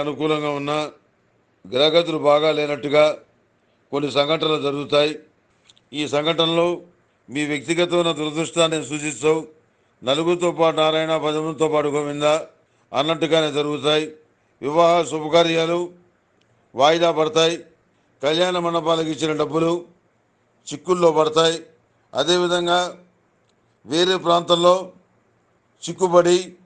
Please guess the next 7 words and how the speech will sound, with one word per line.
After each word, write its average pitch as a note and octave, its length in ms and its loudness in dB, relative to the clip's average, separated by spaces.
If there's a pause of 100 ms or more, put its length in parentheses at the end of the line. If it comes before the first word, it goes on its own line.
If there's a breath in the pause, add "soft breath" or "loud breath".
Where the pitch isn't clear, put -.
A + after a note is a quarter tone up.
(540)
ఇబ్బంది F3+ 400 -2
పడే F3 220 6 (540)
పరిస్థితి E3 400 2
గోచరిస్తుంది. D#3+ 680 -2 (1160)
ఎవరు F3 320 4
కూడాను F#3 300 0 (720)
ఆదరించేవారు F3+ 680 2